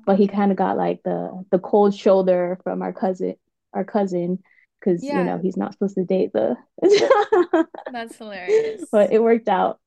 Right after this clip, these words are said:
Speaker 1: It worked out. <laughs>
Speaker 2: That's so cool. And this was, um, sorry, where was this at again? Like
Speaker 1: This was in Washington State. Yeah, when we started jiu-jitsu,
Speaker 2: Oh,
Speaker 1: we were
Speaker 2: yeah.
Speaker 1: training, um, and living in Washington State.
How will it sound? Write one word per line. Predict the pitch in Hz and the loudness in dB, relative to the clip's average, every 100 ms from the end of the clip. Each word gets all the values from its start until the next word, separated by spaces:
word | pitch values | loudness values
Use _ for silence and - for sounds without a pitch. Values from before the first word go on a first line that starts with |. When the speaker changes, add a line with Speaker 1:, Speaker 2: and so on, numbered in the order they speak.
| _ - | _ -4
Speaker 1:
It | 226 | 0
worked | 214 214 - | 2 0 -4
out. | - - | -4 -2
<laughs> | 349 370 - 370 - 254 _ _ _ _ - | -4 -2 -2 -2 -6 -14 _ _ _ _ -18
Speaker 2:
That's | 254 262 254 | -14 -14 -16
so | 247 240 | -20 -18
cool. | 254 240 | -16 -12
And | 226 262 254 | -10 -8 -8
this | 269 294 | -10 -10
was, | 294 285 254 | -10 -10 -10
um, | 262 240 233 226 | -10 -8 -8 -12
sorry, | 233 226 220 | -12 -8 -8
where | 220 226 | -8 -10
was | 262 247 | -10 -14
this | 247 247 | -16 -14
at | 277 | -14
again? | 277 294 294 320 _ _ _ 262 | -12 -14 -18 -20 _ _ _ -16
Like | 226 226 _ _ _ _ _ _ _ - | -16 -18 _ _ _ _ _ _ _ -4
Speaker 1:
This | 233 247 | -4 -4
was | 269 | -8
in | 247 226 | -6 -6
Washington | 202 214 220 202 190 | -6 -6 -8 -8 -12
State. | - 170 151 - | -8 -4 -2 -4
Yeah, | - 156 - | -10 -8 -4
when | 180 | 0
we | 185 | 0
started | 185 190 190 190 | -2 -4 -4 -4
jiu-jitsu, | 190 175 175 - 165 | -6 -4 -4 -4 -4
Speaker 2:
Oh, | 165 | -2
Speaker 1:
we | 160 | -2
were | 160 | -2
Speaker 2:
yeah. | 156 | -8
Speaker 1:
training, | - 165 160 156 160 - | -8 -6 -4 -6 -8 -10
um, | 156 156 - | -10 -8 -2
and | 160 160 | 0 0
living | 156 156 | -2 -4
in | 156 | -6
Washington | - 165 175 175 185 | -6 -8 -10 -14 -18
State. | - - - | -8 -6 -6